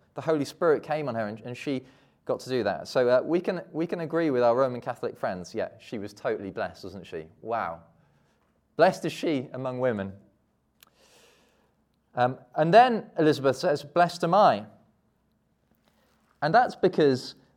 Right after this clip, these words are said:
um, "Why am I so favoured," verse forty-three, she says, "that the mother of my Lord should come to me?" She's like, "Wow, you, you've chosen to, to come to me," and she's totally humble,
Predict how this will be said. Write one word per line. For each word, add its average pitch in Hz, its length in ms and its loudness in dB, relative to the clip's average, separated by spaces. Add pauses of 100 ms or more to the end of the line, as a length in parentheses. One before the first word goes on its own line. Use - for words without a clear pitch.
(160)
um, 127 480 -2
"Why 190 320 2
am 240 120 2
I 233 140 8
so 214 240 2
favoured," 185 480 4
verse 143 440 -2
forty-three, 147 520 0
she 127 120 -12
says, 101 420 -2 (480)
"that 156 140 -4
the 156 100 4
mother 165 340 6
of 131 240 6
my 143 220 2
Lord 135 480 4 (560)
should - 240 -10
come 196 240 -4
to 285 120 -10
me?" 101 280 -8 (320)
She's 180 180 -16
like, 180 160 -8
"Wow, 208 240 -4
you, 190 220 -2
you've 180 180 -4
chosen 202 420 0
to, 165 120 -8
to - 340 -16
come 156 260 -8
to - 80 -14
me," 156 140 -8
and 123 100 -8
she's 135 180 -10
totally 147 380 -6
humble, 135 460 -6